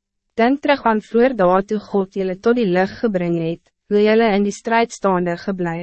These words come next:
het toe julle baie moes ly. Deels is julle deur beledigings en vervolging openlik tot bespotting gemaak en deels het julle gelei omdat julle julle vereenselwig het met ander wat hierdie dinge oorgekom het.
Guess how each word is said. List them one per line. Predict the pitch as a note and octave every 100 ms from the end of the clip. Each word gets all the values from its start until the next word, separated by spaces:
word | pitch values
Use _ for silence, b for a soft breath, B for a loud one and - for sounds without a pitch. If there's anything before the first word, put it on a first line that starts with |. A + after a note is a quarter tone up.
| F3
het | E3+ -
toe |
julle | F#3+ F3+ F3 F3+
baie | F3+ F3+ F3 E3+
moes | F3+ F3 F3
ly. | E3+ E3 E3 _ _ _ _ _ _ -
Deels | A3 B3+ -
is | D4+
julle | C#4 B3+ B3
deur | F#3+ F#3+
beledigings | G3 F#3 F#3+ A3+ - A#3+ A3+
en | A#3+ A3
vervolging | A#3 A3+ - G3 G#3 A3 A#3
openlik | G#3 G#3+ A3+ A#3 A#3
tot | A3+ A3
bespotting | A#3+ - - A#3+ A#3 G3 F3+
gemaak | - G3+ E3+ E3 - -
en | F#3+ F3+
deels | G3+ G3 F#3
het | F3+
julle | F#3+ A3 A#3+
gelei | A3 F#3 E3+ E3
omdat | F3 F3+ F3 F#3
julle | F#3+
julle | F#3 F#3+ F#3+
vereenselwig | G#3 G3 F#3+ - F3+ E3+ E3+ E3
het | D#3+
met | F3 F3+ A3
ander | A3 G#3
wat | F#3+ F#3
hierdie | F#3+ G3 G3
dinge | F3+ D#3+
oorgekom | E3 F#3+ F#3 F#3+ F#3+ F3
het. | E3